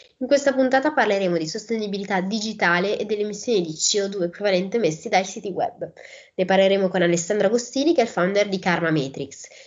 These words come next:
il primo percorso di sostenibilità digitale scelto da grandi brand che misura, compara e migliora l'impatto ambientale di un sito web.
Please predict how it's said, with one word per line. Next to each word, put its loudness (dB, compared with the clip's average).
il -4
primo 6
percorso 2
di -2
sostenibilità -2
digitale 2
scelto -2
da 0
grandi 0
brand -2
che -6
misura, 4
compara 2
e -2
migliora 0
l'impatto -2
ambientale -4
di -14
un -10
sito -14
web. -12